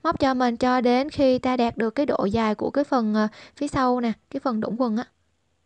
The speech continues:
Cũng móc tương tự như cái hàng móc này.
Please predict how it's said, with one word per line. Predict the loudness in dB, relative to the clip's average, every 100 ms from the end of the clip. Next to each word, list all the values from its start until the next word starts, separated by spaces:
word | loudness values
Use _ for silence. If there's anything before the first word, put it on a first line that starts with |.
| _ _ _ _ _ _ _ _ _ _ _ _ _ _ _ _ _ _ _ _ _
Cũng | -6 -2
móc | -2 2
tương | 0 2
tự | 0
như | 0 0
cái | 0
hàng | 0
móc | -2 -2
này. | 0 0